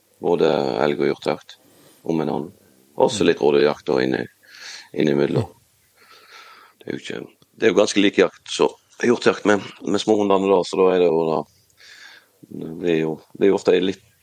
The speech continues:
litt mindre tid til dem. Det er rådyrjakt, men det er jo, det er jo sabla moro da også.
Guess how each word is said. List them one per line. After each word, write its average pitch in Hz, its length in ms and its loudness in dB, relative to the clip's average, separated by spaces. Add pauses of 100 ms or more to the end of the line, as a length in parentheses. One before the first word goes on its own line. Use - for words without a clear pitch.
(140)
litt 107 200 0
mindre 104 200 2
tid 95 240 -2
til 95 120 4
dem. 101 160 -2 (960)
Det - 120 -2
er 87 200 0
rådyrjakt, 85 360 0
men 82 120 0
det 76 80 2
er - 20 -4
jo, 73 60 -10 (480)
det 80 80 -6
er 80 60 -4
jo 78 100 -10
sabla 80 320 0
moro 80 240 -2
da 80 140 0
også. - 140 -18